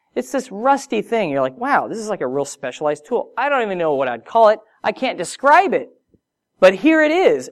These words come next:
and, and it was designed for a purpose. It was designed for something specific, for some work to be accomplished.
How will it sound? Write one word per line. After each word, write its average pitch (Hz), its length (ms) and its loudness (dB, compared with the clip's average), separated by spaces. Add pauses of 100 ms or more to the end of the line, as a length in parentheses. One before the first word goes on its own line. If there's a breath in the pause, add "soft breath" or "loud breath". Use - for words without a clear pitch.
and, 180 160 -8 (160)
and 185 120 -6
it 226 80 -10
was 220 180 -6
designed 202 540 -8
for 135 180 -2
a 113 40 -2
purpose. - 720 -10 (600)
It - 80 -2
was 285 180 -2
designed 196 400 -2
for 180 80 -8
something 185 360 -8
specific, - 720 -10
for 160 140 -10
some 220 420 -6
work 220 300 4
to 202 80 -8
be 170 100 -4
accomplished. 170 640 -4